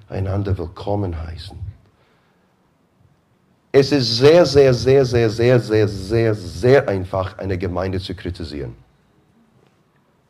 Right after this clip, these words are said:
Super einfach.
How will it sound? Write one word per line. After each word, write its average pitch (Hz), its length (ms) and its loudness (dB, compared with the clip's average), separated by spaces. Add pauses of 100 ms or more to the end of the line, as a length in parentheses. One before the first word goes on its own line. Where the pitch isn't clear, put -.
(1900)
Super - 600 -4
einfach. - 460 -10